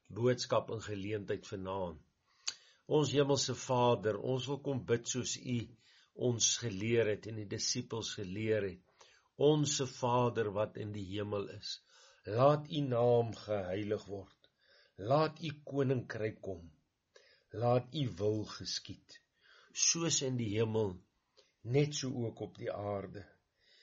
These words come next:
Gee ons elke dag ons daaglikse brood en vergeef ons ons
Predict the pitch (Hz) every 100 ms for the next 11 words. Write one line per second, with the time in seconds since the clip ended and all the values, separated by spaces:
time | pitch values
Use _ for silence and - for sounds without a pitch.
0 | _ _ - 185 170 156 - 160 147 143
1 | - 101 92 - - 101 - - 92 110
2 | - 107 - 107 98 95 95 92 _ _
3 | _ - - _ 139 127 165 - 180 170
4 | 151 147 135 135 131